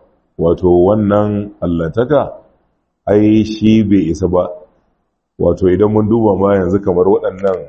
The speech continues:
itatuwa da ake sassakawa, ku duba ku gani. Yanzu da mutum, mutumin da zai zo ya faɗi wa itacen nan sujada da, da, da shi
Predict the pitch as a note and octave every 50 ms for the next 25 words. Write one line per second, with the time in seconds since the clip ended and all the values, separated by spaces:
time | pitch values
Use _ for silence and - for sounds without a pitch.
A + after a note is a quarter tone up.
0 | - _ _ _ _ - G2 F#2+ - G#2 F#2+ G2 - A2 G2 F#2 F#2 F#2+ F2+ F#2+
1 | F2 D#2 F#2 F2 F2+ E2+ D#2+ - D#2+ D2 C#2 C2 - - _ _ _ _ _ _
2 | _ _ _ _ _ _ _ _ _ _ _ _ _ _ _ _ - E2+ E2 F#2
3 | G#2 G#2+ F#2+ F2 E2+ D2+ D#2+ D#2+ D#2+ D#2+ D2+ D#2 - _ _ _ _ _ _ _
4 | _ _ _ _ _ _ _ _ _ _ _ _ _ _ _ _ _ - D#2 D2+
5 | D2+ F#2+ G#2+ A2 G#2 F#2+ F2+ - A2+ A2+ A2+ G#2+ F#2 - - _ - - E2 -
6 | G#2+ G#2+ A2 G#2 G2 G2 G2+ G#2+ G#2 G2 G#2 G#2+ G2+ F2+ G2+ G2+ G#2+ G#2+ A2+ G#2
7 | F#2+ F#2+ F2+ F2+ G2+ G2 G#2+ F#2+ - - G#2+ G2+ G2 G2 F#2+ G2 G2 F2 F#2 G2
8 | G2 F#2 E2+ E2 F2 F2+ F2 E2+ F2 F2+ F2 F2 - D2+ F2+ E2 - A2